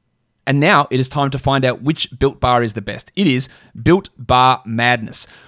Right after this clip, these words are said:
We are down to the, uh, flavorful four in the Built Bar Championship, and we've got a massive matchup. Cookie dough chunk versus cookies and cream. I am going to take cookies and cream, but I get the feeling the cookie dough chunk might take this one out.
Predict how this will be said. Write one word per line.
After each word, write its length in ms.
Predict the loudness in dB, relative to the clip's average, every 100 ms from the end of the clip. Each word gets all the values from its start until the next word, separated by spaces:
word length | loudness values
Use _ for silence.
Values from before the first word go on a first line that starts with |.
| _
We 140 | 0
are 120 | 2 2
down 440 | 2 2 2 -2 -8
to 160 | -2 0
the, 240 | 0 -4 -2
uh, 220 | 0 0
flavorful 640 | -2 -2 0 0 0 -4 -4
four 420 | 0 2 0 -4 _
in 240 | -4 -4 -4
the 220 | -2 -2
Built 360 | -2 -2 -2 0
Bar 240 | 0 0 -4
Championship, 760 | -4 -2 -2 -2 -2 0 -2 -2 -14 _
and 140 | 0
we've 160 | 2 2
got 160 | 2
a 40 | 2
massive 380 | 2 0 0 -2
matchup. 420 | -4 -4 -6 -2
Cookie 220 | -2 0
dough 200 | 4 2
chunk 320 | 2 -2 -2
versus 340 | -2 -4 -2 -4
cookies 340 | -4 -2 -2
and 140 | -2 -4
cream. 300 | -4 -6 -2
I 200 | 0 0
am 120 | 2
going 240 | 0 0
to 80 | -2
take 240 | -4 -6 -4
cookies 320 | -4 -4 -4
and 140 | -6
cream, 260 | -2 -2 -2 -8 -20 -20 _
but 120 | -4 -4
I 80 |
get 180 | -4 -4
the 80 | -4
feeling 320 | 0 2 4
the 80 | 0
cookie 300 | -4 -4 0
dough 180 | 2 0
chunk 320 | 0 -2 0
might 200 | -2 -2
take 200 | -2 -2
this 180 | -4 -4
one 200 | -4 -2
out. 180 | -4